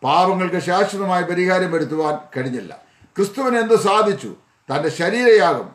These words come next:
ആട്ടുകൊറ്റന്മാരുടെയും കാളകളുടെയും ശരീരം കൊണ്ടല്ല, സ്വശരീരം യാഗമായി ഏൽപ്പിക്കുക, എന്തേക്കുമുള്ള വീണ്ടെടുപ്പ് സാധിപ്പിക്കുവാൻ യേശു ക്രിസ്തു സാധിച്ചു. അതുകൊണ്ട് ന്യായപ്രമാണം നളിഫൈഡായി,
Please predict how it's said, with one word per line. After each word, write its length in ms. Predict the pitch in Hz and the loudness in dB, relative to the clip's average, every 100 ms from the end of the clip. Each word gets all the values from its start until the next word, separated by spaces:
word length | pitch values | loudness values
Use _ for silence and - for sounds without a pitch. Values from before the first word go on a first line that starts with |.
| - | -8
ആട്ടുകൊറ്റന്മാരുടെയും 840 | 127 165 196 180 196 202 202 208 185 | -6 -2 -2 -2 -2 0 2 2 2
കാളകളുടെയും 720 | 185 214 226 220 214 208 156 - _ - | 2 4 4 6 6 4 2 -12 _ -6
ശരീരം 280 | 170 180 185 | -2 0 0
കൊണ്ടല്ല, 460 | 156 117 95 71 - _ - | -2 -6 -8 -14 -18 _ -8
സ്വശരീരം 760 | 190 247 247 202 190 190 180 143 - _ 123 | 0 2 2 2 2 2 0 -4 -18 _ -2
യാഗമായി 600 | 156 202 196 185 180 170 160 | 2 2 2 2 0 0 0
ഏൽപ്പിക്കുക, 640 | 160 151 143 117 104 90 - _ _ | -2 -2 -4 -4 -8 -10 -16 _ _
എന്തേക്കുമുള്ള 1040 | 131 175 202 214 214 165 147 135 127 - - | -4 4 6 8 6 4 -2 -2 -2 -4 -10
വീണ്ടെടുപ്പ് 560 | 107 156 180 170 170 165 | -4 -2 -2 -2 -2 -2
സാധിപ്പിക്കുവാൻ 760 | 160 180 190 190 180 202 214 - - _ 131 | 0 0 2 0 2 2 0 -2 -12 _ 0
യേശു 260 | 180 202 196 | 2 4 0
ക്രിസ്തു 320 | 180 156 151 | -4 -6 -6
സാധിച്ചു. 460 | 135 139 120 98 95 _ _ _ | -4 -2 -4 -8 -16 _ _ _
അതുകൊണ്ട് 360 | 120 151 156 147 | -4 0 2 2
ന്യായപ്രമാണം 760 | 147 185 233 180 175 151 147 | 2 2 2 0 -2 -2 -2
നളിഫൈഡായി, 720 | 135 160 160 185 185 185 190 | -2 -2 -2 0 2 4 2